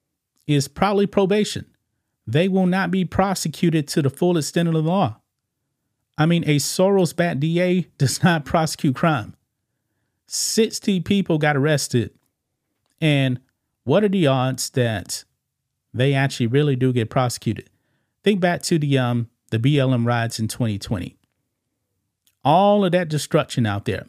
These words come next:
billions of dollars in damages. What actually happened to the B L M and Antifa rioters? Nothing really. Kamala Harris and Democrats were bailing them out.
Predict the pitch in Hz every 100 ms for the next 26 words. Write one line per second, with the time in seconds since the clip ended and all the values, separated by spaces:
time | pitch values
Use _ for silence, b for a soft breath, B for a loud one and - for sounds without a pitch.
0 | 123 131 165 214 220 208 180 147 151 175
1 | 175 160 135 117 127 95 92 - - -
2 | - _ _ _ _ _ _ - 135 170
3 | 170 - 131 151 151 156 139 - 131 120
4 | 107 135 143 143 147 123 120 127 135 _
5 | _ 110 120 120 117 120 - 107 95 -
6 | - - - _ _ _ _ _ _ _
7 | - 120 131 110 98 - - _ _ _
8 | _ _ - - 160 185 165 170 160 -
9 | 120 143 139 - 120 104 - - - _
10 | - 113 107 107 139 156 160 160 143 123
11 | 139 139 139 _ _ 139 123 - -